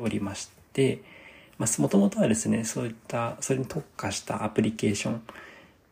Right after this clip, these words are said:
あの、TikTokを眺めているような感覚で、エンタメ目的じゃなくて、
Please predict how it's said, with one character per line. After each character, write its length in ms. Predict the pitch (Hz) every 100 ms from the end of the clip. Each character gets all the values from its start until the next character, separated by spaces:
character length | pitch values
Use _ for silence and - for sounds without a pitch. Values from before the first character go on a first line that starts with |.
| -
あ 40 |
の、 120 | 113
TikTok 560 | 107 113 - 139 135 -
を 60 | 107
眺 220 | 107 107
め 80 | 107
て 120 | -
い 60 | -
る 240 | 113 113
よ 120 | 113
う 20 | 110
な 120 | 110
感 180 | 113 110
覚 240 | 110 131
で、 160 | 151 156
エ 40 |
ン 80 | 151
タ 140 | 156
メ 80 | 151
目 180 | 147 -
的 220 | - 131
じ 100 | 127
ゃ 40 | 123
な 140 | 117
く 120 | -
て、 400 | - - 165 131